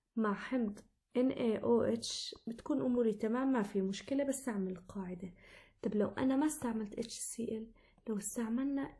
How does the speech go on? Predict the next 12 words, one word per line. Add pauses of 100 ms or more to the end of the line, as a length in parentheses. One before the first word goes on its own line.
اتش
تو
اس
او
فور (1160)
اللي
هو
حمض
الكبريتيك، (380)
في
تنين
هيدروجين،